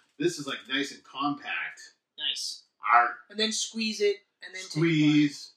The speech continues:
Speaker 2: take a bite. Yeah, okay.
Speaker 1: Yeah,
Speaker 2: All right.
Speaker 1: catching that juice and cheese in your back fingers. Uh,
Speaker 2: Yeah, so that way, like, you
Speaker 1: Yeah.
Speaker 2: literally have to, like, soap and water later.
Speaker 1: Yeah, how is everything?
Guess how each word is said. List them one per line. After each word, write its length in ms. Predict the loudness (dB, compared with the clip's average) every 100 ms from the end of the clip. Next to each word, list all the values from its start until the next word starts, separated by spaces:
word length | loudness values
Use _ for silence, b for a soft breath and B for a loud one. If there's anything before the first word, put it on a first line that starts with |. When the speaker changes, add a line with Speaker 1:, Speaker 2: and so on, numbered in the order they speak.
| _
Speaker 2:
take 100 | _
a 20 | -20
bite. 0 |
Yeah, 340 | -20 _ _
okay. 160 | _ -16 -12
Speaker 1:
Yeah, 80 | -14
Speaker 2:
All 60 | -14 -2
right. 120 | -2
Speaker 1:
catching 180 | -2 -4
that 180 | -6 -8 _
juice 300 | -16 -16 -10
and 280 | -8 -8 -12 _
cheese 260 | -12 -10
in 100 | -6 -8
your 80 |
back 260 | -8 -10 -12
fingers. 420 | -14 -14 -12 -14
Uh, 160 | -18 -20 _ _ _ _ _
Speaker 2:
Yeah, 220 | -2 -2 -6
so 140 | -12 -4
that 140 | -2
way, 100 | -2
like, 220 | -8 -12 -18
you 100 | -18
Speaker 1:
Yeah. 80 | -12
Speaker 2:
literally 260 | -12 -12
have 80 | -14
to, 80 | -18
like, 180 | -18 -18 _
soap 420 | -16 -12 -12 -12 -20
and 100 | -20
water 280 | -16 -16 -16
later. 240 | -18 -14
Speaker 1:
Yeah, 180 | -10 -4
how 160 | 0 2
is 160 | 4
everything? 320 | 4 4 0